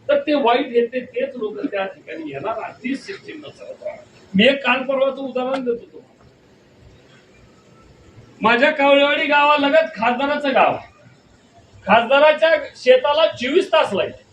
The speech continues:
आणि इकडं सात गावाला आठ तास सुद्धा एक दिवस अडकतो. ती बी नीट मिळत नाही. ती ज्यावेळेस परिस्थिती तिथली शेतकरी मला म्हणले, त्यावेळेस मी त्या इंजिनियरकडे गेलो, त्या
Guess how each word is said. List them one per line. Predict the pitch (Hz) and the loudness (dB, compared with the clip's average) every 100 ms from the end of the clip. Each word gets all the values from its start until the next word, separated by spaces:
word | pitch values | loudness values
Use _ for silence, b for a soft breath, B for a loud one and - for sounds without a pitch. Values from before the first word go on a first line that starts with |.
| - - _ _ _ _ _ _ - _ - | -20 -20 _ _ _ _ _ _ -20 _ -2
आणि | 233 285 | 0 2
इकडं | 269 240 285 302 | 0 -2 2 4
सात | 302 262 269 262 | 4 2 0 0
गावाला | 254 240 240 262 302 - _ - - 208 | 2 4 4 2 0 -4 _ -20 -6 0
आठ | 262 269 | 0 0
तास | 247 220 | -2 -2
सुद्धा | 247 240 | 0 0
एक | 240 233 185 | 4 2 2
दिवस | 170 - | -2 -2
अडकतो. | 127 - - _ _ - _ 226 | -6 -8 -18 _ _ -20 _ -6
ती | |
बी | 208 208 196 | -2 0 0
नीट | - 180 170 - | -2 -4 -6 -6
मिळत | 131 117 - | -2 -2 -2
नाही. | - - - _ _ - - 254 | -8 -20 -20 _ _ -20 -6 -2
ती | 311 | -2
ज्यावेळेस | 302 320 - - | 0 -2 -2 -6
परिस्थिती | 311 311 320 339 | -6 -6 -6 -10
तिथली | 311 302 - 302 | -10 -14 -14 -6
शेतकरी | 269 262 - 277 | -4 -4 -8 -8
मला | 247 240 | -2 -2
म्हणले, | 240 220 302 | -2 -6 -8
त्यावेळेस | 302 240 262 262 - | 0 2 2 0 -10
मी | 247 | 4
त्या | 240 | 4
इंजिनियरकडे | 226 226 254 254 262 208 | 4 0 -2 0 -2 -2
गेलो, | 202 214 294 | -2 2 2
त्या | - | 2